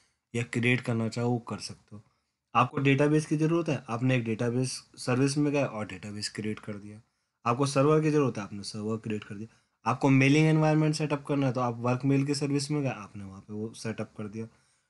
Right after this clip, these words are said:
तो इस तरीके से सभी की सभी सर्विसेज आपको, स्टोरेज चाहिए आपको, स्टोरेज आपने ऑनलाइन कॉन्फ़िगर कर दिया। तो सारी सर्विसेज आपको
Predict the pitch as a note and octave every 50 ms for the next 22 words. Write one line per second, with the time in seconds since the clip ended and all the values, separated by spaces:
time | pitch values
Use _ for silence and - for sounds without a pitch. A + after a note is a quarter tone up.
0 | _ _ - - - E3 F3 F#3 - - E3+ C3+ A#2 A2 G#2+ A#2 A2+ A2 - C#3
1 | C#3 - - C3+ B2+ B2+ D3 E3+ E3 F#3+ F#3 E3 E3+ D3+ D3 C#3+ C#3 - C3 A2+
2 | A#2 A#2 - C#3+ C#3+ C3+ C3 G#2+ G#2 - _ - B2+ E3+ - - _ _ _ -
3 | B2+ - - C#3 C#3 C#3+ D#3+ E3 D#3+ - D#3+ D3+ D3+ D#3 D3 C3+ C3+ - C3 A#2
4 | A2 - B2 A#2+ B2+ B2+ B2+ B2 A#2 - B2 B2+ B2 A#2+ A2+ A2+ A2+ A#2 A#2 A#2+
5 | A2+ - A2 G#2+ A2 A#2 G#2+ A2 A2 A2 - A2+ G#2 G2 G#2+ G#2+ G#2+ A2 _ _
6 | _ _ _ _ _ _ _ _ - D#3 D3+ - D#3+ E3 F#3 G#3+ G#3 - D#3 B2
7 | A2+ A2 G#2+ - A#2+ A#2 A2+ G2+ - - - A#2+ B2+ -